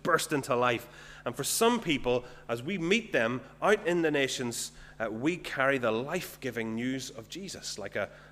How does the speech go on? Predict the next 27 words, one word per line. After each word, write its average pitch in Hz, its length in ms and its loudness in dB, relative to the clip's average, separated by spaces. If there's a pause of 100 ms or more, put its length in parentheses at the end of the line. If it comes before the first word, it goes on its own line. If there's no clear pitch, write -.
like 113 120 -4
a 107 40 -6
spring 143 400 0
shower. 135 520 0 (1080)
Of - 100 -14
course, - 340 -6 (100)
it's - 120 -10
under 104 200 -4
God's 98 280 -2
control. 107 640 0
It's - 180 -10
not 98 180 -2
ours. 101 320 2
So, 101 260 -2 (280)
uh, 90 100 -2
verse 107 240 2
six, - 260 -2
we're 98 120 -2
like, 110 260 2 (160)
we 131 140 10
are 135 100 10
like 113 220 4
the 101 80 -6
dew 110 280 0
and 117 100 2
the 101 40 0
showers, 110 480 0